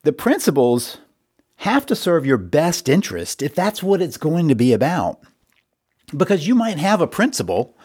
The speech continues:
that you're going to take advantage of anyone and everyone to get ahead. I mean, that's a principle, right? I mean, a principle can be any rule that you follow.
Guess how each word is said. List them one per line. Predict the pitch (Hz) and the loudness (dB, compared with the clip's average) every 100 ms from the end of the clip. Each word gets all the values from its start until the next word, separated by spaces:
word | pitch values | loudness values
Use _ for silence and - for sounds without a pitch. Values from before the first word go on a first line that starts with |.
| - - - - _ _ - | -20 -20 -20 -20 _ _ -4
that | 127 160 | -2 2
you're | 175 | 2
going | 170 180 175 | 2 2 2
to | 151 | 0
take | 127 170 180 160 | 0 0 0 0
advantage | 123 139 165 143 - | 2 2 2 0 -2
of | 120 117 - 147 | -4 -4 -4 -2
anyone | 175 190 175 165 165 - | 0 2 2 2 2 0
and | 117 120 _ | -4 -4 _
everyone | 156 175 139 107 92 95 | 0 2 2 2 0 -2
to | - | -4
get | 98 95 | -4 -4
ahead. | 90 98 - - - | -6 -10 -12 -10 -2
I | 180 | 2
mean, | 240 | 2
that's | 277 247 | 2 0
a | |
principle, | - 190 240 - - - | 0 0 0 -2 -8 -6
right? | 117 156 170 | 0 2 2
I | |
mean, | 131 131 - 117 | 0 -2 -4 -8
a | - | -6
principle | - 269 - 120 120 | 0 0 2 0 2
can | 120 107 | 2 0
be | 120 123 | 0 0
any | 143 170 | 0 2
rule | 120 143 135 | 2 2 2
that | 104 | 0
you | 107 107 | -2 -2
follow. | 117 120 110 80 73 | 2 2 2 -4 -10